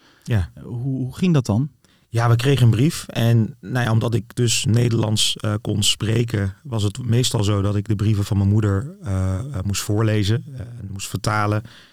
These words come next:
Speaker 1: Ehm, nou ja, zij mocht geen Nederlands leren. Dat is ook een, een vraagstuk, hè. Op het moment dat je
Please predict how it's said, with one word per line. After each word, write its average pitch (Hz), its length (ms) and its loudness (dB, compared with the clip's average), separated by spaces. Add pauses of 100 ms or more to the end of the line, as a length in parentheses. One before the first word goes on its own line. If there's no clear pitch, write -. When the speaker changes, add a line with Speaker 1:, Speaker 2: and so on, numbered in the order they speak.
(240)
Speaker 1:
Ehm, 95 460 -2
nou 110 200 -2
ja, 87 100 -4
zij 98 200 -2
mocht 110 380 0
geen 104 240 0
Nederlands 101 440 0
leren. 117 400 0
Dat 107 180 -4
is 101 80 -2
ook 104 120 -2
een, 113 140 0
een 107 200 -2
vraagstuk, 120 540 -4
hè. 117 60 -2
Op 127 60 -4
het 107 100 -2
moment 107 160 2
dat 107 120 -2
je 104 160 0